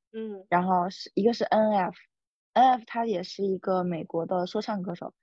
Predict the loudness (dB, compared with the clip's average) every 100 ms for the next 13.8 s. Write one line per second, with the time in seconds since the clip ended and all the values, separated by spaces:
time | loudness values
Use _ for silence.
0 | _ _ -2 0 2 0 -2 _ _ _
1 | _ _ -2 0 2 2 2 -2 -4 -4
2 | 0 2 2 0 -4 -8 _ _ _ _
3 | _ _ _ _ _ 0 0 0 -4 -4
4 | 0 2 2 2 0 -2 0 -2 0 0
5 | 2 0 0 -4 -2 -2 -2 -2 2 2
6 | 2 0 -4 -4 2 2 2 0 -2 -2
7 | -2 0 -2 -4 -6 -8 _ _ _ _
8 | _ _ 4 4 2 2 0 _ _ _
9 | 0 2 2 4 2 2 0 _ -4 -2
10 | 2 0 2 0 0 -2 -2 -2 -2 0
11 | 0 -2 -2 -2 -2 0 0 -4 -8 _
12 | _ _ _ _ _ -4 -4 _ -2 2
13 | 2 4 4 6 4 4 2 0